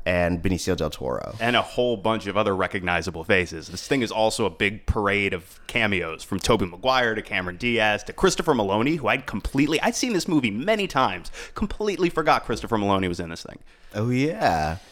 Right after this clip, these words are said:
Speaker 2: But
Speaker 1: He
Speaker 2: then, uh, uh, yeah, he was the, the bellhop guy.
Speaker 1: Right.
Speaker 2: But the, the other movie that you're referencing is, uh, Where the Buffalo Roam, which is very much worth checking out because you got Bill Murray playing the Hunter Thompson analog,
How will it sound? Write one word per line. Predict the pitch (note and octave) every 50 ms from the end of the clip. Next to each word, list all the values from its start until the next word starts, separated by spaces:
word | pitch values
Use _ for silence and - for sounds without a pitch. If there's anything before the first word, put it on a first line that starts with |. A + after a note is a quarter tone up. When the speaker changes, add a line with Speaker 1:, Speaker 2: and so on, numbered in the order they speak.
| - -
Speaker 2:
But | - D3+ C#3+
Speaker 1:
He | -
Speaker 2:
then, | D3+ C#3 C#3 C3+ -
uh, | C3 C3 - - -
uh, | A#2+ - - - -
yeah, | C3+ C3+ G#2
he | G#2
was | A#2+ A2
the, | G2+ A2+ G2+ F2+ -
the | - G#2 G2 F#2 E2+ E2+ - - - -
bellhop | B2 A#2+ A#2+ A2 G2+ F#2 - -
guy. | G2 E2+ E2+ - - -
Speaker 1:
Right. | A#2 G#2 F#2 D#2+ - - A#2
Speaker 2:
But | - D3 C#3 C#3
the, | D3+ D3 C#3+ C#3
the | C3 - D3 D3 C#3 C3+ -
other | - C#3 D#3 D#3 F3 D#3+ D3+ C#3+ B2+
movie | A2+ C3+ D#3 D#3+ D3
that | C#3 C#3+
you're | - A#2 A#2
referencing | B2+ C3+ C#3 - C#3+ B2+ - A#2+ A2+ G#2 G2+
is, | G#2 G#2 F#2+ - -
uh, | G#2 G2 F#2
Where | F#2+ G#2 G#2+ G2
the |
Buffalo | F#2+ - A#2+ B2+ - C#3 A#2
Roam, | G2+ G2 G2 F#2+ F#2 F2+
which | F#2 F#2 -
is | G#2+ - F#2+ - G2 F#2+ - - -
very | - B2 B2+ B2+ B2+
much | B2 A#2 A2+ -
worth | A2 A2+ G#2+ -
checking | - A2+ G2+ - G#2+
out | G#2 G#2 F#2+
because | - - G#2+ F#2+ F#2
you | F#2+
got | G#2 F#2+ F2+ F2+ F#2
Bill | A2 G2+ F#2+
Murray | F#2+ G#2+ A2+ A2 G2+ F#2+ F2+
playing | - - A2 G#2 F#2+ F#2 F#2 F#2
the | F#2
Hunter | F2+ G2 F#2 F2+ F#2
Thompson | - G2+ F#2+ F#2+ - - F#2
analog, | F2 F#2 F#2 F2 F2 F2 E2+ E2+ E2